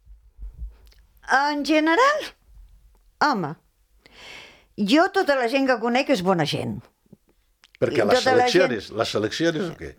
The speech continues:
Speaker 1: No, no ho sé, perquè me venen a mi, m'estimen i m'aprecien, i jo també els aprecio, i tots ens entenem perfectament. Ara, ja sé que hi ha gent de tot, jo també treballant he, he, m'he trobat en...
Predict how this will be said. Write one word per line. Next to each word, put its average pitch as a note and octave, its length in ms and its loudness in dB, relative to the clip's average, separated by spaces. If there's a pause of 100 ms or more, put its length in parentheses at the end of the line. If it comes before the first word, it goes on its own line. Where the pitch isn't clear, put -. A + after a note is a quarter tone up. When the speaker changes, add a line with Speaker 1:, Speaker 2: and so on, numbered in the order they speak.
Speaker 1:
No, G4 500 2
no D4+ 160 4
ho C4 40 -8
sé, A#3 240 2
perquè B3 380 0
me A3+ 140 2
venen A#3 340 2
a A#3 80 2
mi, D4 400 2
m'estimen C#4+ 840 2
i C4+ 60 2
m'aprecien, C4+ 640 0
i C4+ 80 2
jo A3 140 2
també G#3 260 2
els F#3+ 120 -2
aprecio, A#3+ 580 -2 (480)
i A#3 220 2
tots A3+ 320 -2
ens A#3 240 2
entenem G3+ 480 0
perfectament. D3+ 800 -2 (1040)
Ara, E3+ 400 -4 (320)
ja C3+ 260 0
sé D#3+ 180 2
que F3+ 140 2
hi G3 80 4
ha G#3 80 4
gent G#3+ 240 2
de B2 80 -2
tot, G3 260 2
jo F3 160 4
també F#3 340 2
treballant G3+ 840 2
he, G#3 160 4
he, F#3 220 2
m'he F#3+ 200 2
trobat F3+ 480 2
en... F3 240 2